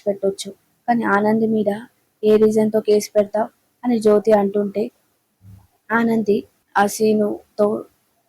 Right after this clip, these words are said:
చెప్పి నా మెడలో తాళి కట్టించింది, ఆనందే ఇదంతా చేసింది" అని అనగానే, "సరే, ఆనంది ఎవరు అని కోర్టులో అడిగితే ఏం చెప్తా?" "నేను ఆదిత్యని ప్రేమించాను,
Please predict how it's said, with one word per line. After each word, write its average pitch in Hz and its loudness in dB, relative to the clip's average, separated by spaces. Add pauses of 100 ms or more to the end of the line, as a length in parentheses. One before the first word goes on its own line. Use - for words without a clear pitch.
(420)
చెప్పి 214 -2
నా 208 0
మెడలో 202 2
తాళి 202 0
కట్టించింది, 196 -4 (280)
ఆనందే 214 0 (160)
ఇదంతా 208 0
చేసింది" 196 -2 (160)
అని 214 -4
అనగానే, 202 -4 (480)
"సరే, 202 2 (160)
ఆనంది 214 0 (180)
ఎవరు 208 2
అని 202 0 (380)
కోర్టులో 220 2
అడిగితే 202 -2
ఏం 202 -2
చెప్తా?" - -10 (460)
"నేను 233 4 (120)
ఆదిత్యని 214 4
ప్రేమించాను, 208 2